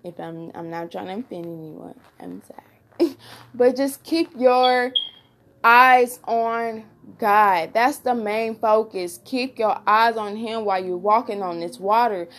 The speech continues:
because at the end you will be made well. It is so. That was a promise in the Bible, baby. That's a promise.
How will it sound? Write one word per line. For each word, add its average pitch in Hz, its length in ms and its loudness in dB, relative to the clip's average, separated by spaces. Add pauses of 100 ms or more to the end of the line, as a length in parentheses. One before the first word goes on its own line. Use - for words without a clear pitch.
(100)
because 269 240 0
at 240 140 2
the 226 160 0
end 277 300 2
you 262 100 0
will 277 300 6
be 254 180 0
made 214 380 4
well. 302 800 4 (1500)
It 320 120 4
is 403 280 6
so. 277 240 8
That 294 160 6
was 320 100 -4
a 269 60 2
promise 277 440 -2
in 240 80 -4
the 185 100 -4
Bible, 240 480 2
baby. 294 560 2 (680)
That's 349 240 4
a 277 100 4
promise. 311 920 0